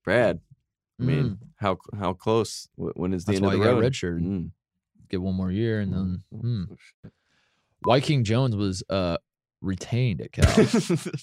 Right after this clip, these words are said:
Speaker 2: the
Speaker 1: like
Speaker 2: thought
Speaker 1: that
Speaker 2: there?
Speaker 1: it wasn't like, it's retained, you know, like, the
Speaker 2: Yeah.
Speaker 1: fact that he's staying was news.
Speaker 2: That's
Speaker 1: They're like, <laughs>
Speaker 2: hilarious.
Speaker 1: like,
Speaker 2: That is
Speaker 1: "We're,
Speaker 2: hilarious.
Speaker 1: we're gonna keep Wyking, and, like, we have to put that as a news release 'cause everyone suspects that he will be gone."
Speaker 2: That's hilarious when that happens,
Speaker 1: We've
Speaker 2: when they
Speaker 1: heard
Speaker 2: do that.
Speaker 1: rumors that, like, it's, there's a, there's a belief that there will be someone on the other side of Wyking, so this is a bridge.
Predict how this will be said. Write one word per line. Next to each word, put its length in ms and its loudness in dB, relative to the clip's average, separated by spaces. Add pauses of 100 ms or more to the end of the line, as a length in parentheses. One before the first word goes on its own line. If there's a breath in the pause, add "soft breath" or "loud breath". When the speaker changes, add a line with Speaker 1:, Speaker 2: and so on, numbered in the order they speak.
(200)
Speaker 2:
the 500 6
Speaker 1:
like 80 10
Speaker 2:
thought 120 8
Speaker 1:
that 40 8
Speaker 2:
there? 200 8
Speaker 1:
it 40 10
wasn't 280 10
like, 300 6
it's 220 4
retained, 640 4
you 60 2
know, 160 8
like, 160 6
the 80 2
Speaker 2:
Yeah. 120 8
Speaker 1:
fact 140 8
that 80 4
he's 180 4
staying 480 6
was 160 2
news. 300 6
Speaker 2:
That's 180 10
Speaker 1:
They're 100 10
like, 140 8
<laughs> 40 10
Speaker 2:
hilarious. 340 8
Speaker 1:
like, 100 6
Speaker 2:
That 200 10
is 160 10
Speaker 1:
"We're, 100 10
Speaker 2:
hilarious. 320 10
Speaker 1:
we're 80 10
gonna 200 6
keep 260 6
Wyking, 720 6
and, 220 6
like, 160 6
we 100 6
have 100 6
to 80 -4
put 80 6
that 160 8
as 100 6
a 60 2
news 260 6
release 220 4
'cause 160 2
everyone 340 6
suspects 480 4
that 80 2
he 100 2
will 120 4
be 120 2
gone." 460 4
Speaker 2:
That's 220 4
hilarious 440 6
when 120 2
that 120 6
happens, 420 2
Speaker 1:
We've 160 8
Speaker 2:
when 100 8
they 60 12
Speaker 1:
heard 60 6
Speaker 2:
do 120 10
that. 60 10
Speaker 1:
rumors 280 8
that, 160 8
like, 180 6
it's, 200 4
there's 320 6
a, 260 6
there's 200 6
a 100 4
belief 400 4
that 100 4
there 120 6
will 60 6
be 120 4
someone 320 4
on 60 4
the 100 6
other 180 4
side 220 6
of 80 2
Wyking, 420 4
so 120 0
this 180 0
is 80 -2
a 80 0
bridge. 540 0